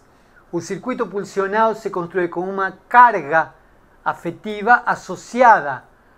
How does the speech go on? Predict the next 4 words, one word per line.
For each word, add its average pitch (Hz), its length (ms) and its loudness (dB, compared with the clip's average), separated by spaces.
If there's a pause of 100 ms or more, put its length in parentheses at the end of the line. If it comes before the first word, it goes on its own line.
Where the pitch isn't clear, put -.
(500)
a 175 120 4
un 208 120 -4
representante 180 800 -4
pulsional. 147 800 -12